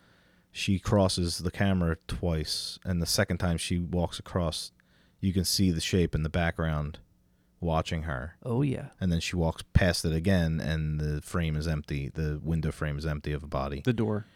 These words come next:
Speaker 3: yeah.
Speaker 1: Or the door frame. So it's like they do that a few times. She's outside. They do it with the, the curtain as well. So it is.
Speaker 3: Mm-hmm.
Speaker 1: It, he basically does that the whole movie where you see it, then you don't, then you see him. And he allows the camera to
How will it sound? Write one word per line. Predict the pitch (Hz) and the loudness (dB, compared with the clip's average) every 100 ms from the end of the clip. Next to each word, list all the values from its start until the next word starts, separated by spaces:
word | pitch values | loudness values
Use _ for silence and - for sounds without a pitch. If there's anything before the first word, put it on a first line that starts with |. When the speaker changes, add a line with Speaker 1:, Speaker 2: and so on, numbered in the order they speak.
| - | -6
Speaker 3:
yeah. | 117 107 98 | -2 2 6
Speaker 1:
Or | |
the | 90 | 6
door | 85 87 | 6 4
frame. | - 76 76 - - - | 2 -2 -4 -12 -20 -8
So | - 98 | 2 4
it's | 90 | 6
like | 98 87 | 4 4
they | 90 | 4
do | 87 87 | 6 6
that | 80 | 6
a | 76 | 4
few | 98 90 | 2 0
times. | 90 78 76 76 - - - | 0 0 -2 -6 -8 -12 -8
She's | - 80 | -2 0
outside. | 73 - 92 78 76 | 0 0 0 0 0
They | |
do | 73 78 | -2 -2
it | |
with | 64 - | -2 -4
the, | 73 73 - - | -4 -4 -6 -8
the | |
curtain | 85 90 - 65 | -4 -2 -2 -4
as | 73 | -4
well. | 87 69 - | -2 -2 -2
So | - 92 | 4 6
it | 92 | 8
is. | 85 - | 8 6
Speaker 3:
Mm-hmm. | 113 110 | 4 4
Speaker 1:
It, | - | 2
he | 90 104 | 2 4
basically | 101 95 - 92 87 80 76 _ - _ | 6 4 2 2 2 2 -2 _ -20 _
does | 92 78 | 0 2
that | 78 - | 0 -2
the | |
whole | 98 92 | 0 2
movie | 87 87 82 | 2 2 0
where | 76 | 0
you | 78 76 | -2 -2
see | - - 95 | -2 2 4
it, | 92 - | 4 0
then | 76 | -4
you | 71 | -2
don't, | 78 92 90 - | 2 2 2 0
then | 78 | -4
you | 76 | -4
see | - 90 | -2 0
him. | 85 80 - - - _ _ _ _ _ _ 90 | 0 -2 -6 -20 -20 _ _ _ _ _ _ -2
And | 90 80 80 - - | 0 0 -2 -6 -8
he | 85 92 | -2 0
allows | 87 87 82 78 | 4 4 4 2
the | 80 | -4
camera | - 101 98 87 78 80 - | -2 2 2 2 0 -4 -6
to | 87 | -8